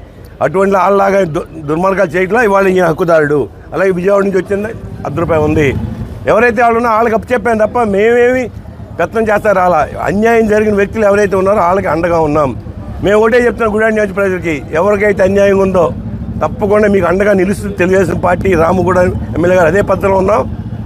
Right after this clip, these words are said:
మీ అందరం నష్టపోయింది ఎవ-, ఏ వ్యక్తులు అయితే ఉన్నారో వాళ్ళందరికీ న్యాయం చేస్తాక మే-, దాన్ని ఉన్నాం తప్ప ఏదో మేమేదో ఆడేదో దుర్మార్గుడు సొల్లు కౌలు చెప్పి మాయ చేసి కబ్జాలు చేసి, ఆ? మొన్న అన్నాడుగా, "టచ్ చేసి చూడు,"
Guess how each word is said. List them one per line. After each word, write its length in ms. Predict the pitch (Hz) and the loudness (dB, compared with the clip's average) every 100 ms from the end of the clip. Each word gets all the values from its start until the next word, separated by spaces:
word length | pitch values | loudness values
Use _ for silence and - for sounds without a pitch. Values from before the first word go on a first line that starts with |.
| - | -4
మీ 60 | 147 | 0
అందరం 460 | 180 240 247 214 - - - - - - - | 2 2 2 0 -4 -14 -20 -20 -18 -12 -6
నష్టపోయింది 580 | 165 254 214 233 233 208 | -4 -4 0 2 2 2
ఎవ-, 140 | 202 | 2
ఏ 180 | 220 220 | 4 2
వ్యక్తులు 280 | 233 220 226 | 2 0 -2
అయితే 160 | 214 | -2
ఉన్నారో 200 | 214 208 | 0 0
వాళ్ళందరికీ 600 | 190 180 202 220 208 202 | 0 0 -2 -4 -4 -4
న్యాయం 360 | 180 180 226 214 | 0 2 2 2
చేస్తాక 280 | 202 202 175 | 0 -2 -4
మే-, 240 | 175 - | -6 -4
దాన్ని 200 | 151 165 | -4 -2
ఉన్నాం 200 | 180 180 | 0 0
తప్ప 400 | 160 - 170 131 110 - - 135 | -2 0 0 0 -4 -10 -4 0
ఏదో 260 | 170 202 | 2 2
మేమేదో 560 | 190 185 196 196 202 170 - - - | 2 4 4 4 2 0 -4 -12 -4
ఆడేదో 400 | 135 190 196 196 | 0 2 2 0
దుర్మార్గుడు 680 | 160 180 196 202 214 202 185 - - - - - | 0 0 0 2 2 0 -2 -10 -18 -20 -20 -6
సొల్లు 200 | 185 208 | -2 0
కౌలు 260 | 202 214 208 | 2 2 2
చెప్పి 400 | 208 202 214 208 - - - - - 135 | 0 -2 -2 -6 -10 -20 -20 -20 -12 -2
మాయ 220 | 170 220 | 0 2
చేసి 400 | 220 220 165 208 | 2 2 0 -4
కబ్జాలు 420 | - 175 165 220 | -4 -4 0 2
చేసి, 440 | 214 214 175 214 - - - - - - - - - - - - | 2 0 -2 -6 -10 -18 -20 -20 -20 -18 -18 -18 -16 -16 -6 0
ఆ? 200 | 247 523 - 156 | 2 0 -2 -2
మొన్న 240 | 175 180 | 0 2
అన్నాడుగా, 380 | 202 226 240 269 | 4 2 2 0
"టచ్ 500 | - - 180 - 240 | -2 -4 -4 -2 0
చేసి 240 | 240 - | 0 2
చూడు," 440 | 240 240 240 196 | 2 4 4 4